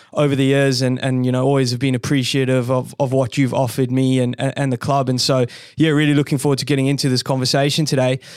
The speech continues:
Um, there's a lot of, for us to go into, um, but I think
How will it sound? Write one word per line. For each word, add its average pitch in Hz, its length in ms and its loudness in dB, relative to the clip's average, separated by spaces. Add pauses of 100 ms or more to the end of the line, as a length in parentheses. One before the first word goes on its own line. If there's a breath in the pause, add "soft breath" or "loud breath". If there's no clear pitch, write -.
(220 loud breath)
Um, 147 240 0
there's 170 200 2
a 185 60 4
lot 170 480 2
of, 156 160 -2 (120)
for 156 220 0
us 143 180 0
to 143 80 0
go 139 180 2
into, 135 520 0 (120)
um, 135 380 0
but 139 200 -2
I 139 80 0
think 147 520 -2